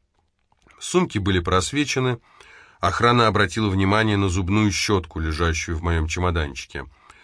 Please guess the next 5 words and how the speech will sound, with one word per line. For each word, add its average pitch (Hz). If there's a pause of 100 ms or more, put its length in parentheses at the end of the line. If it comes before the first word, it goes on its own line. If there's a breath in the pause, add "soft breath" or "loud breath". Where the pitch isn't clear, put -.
(280 soft breath)
Помидоры 123
в -
карманах 113
остались 101
незамеченными. 82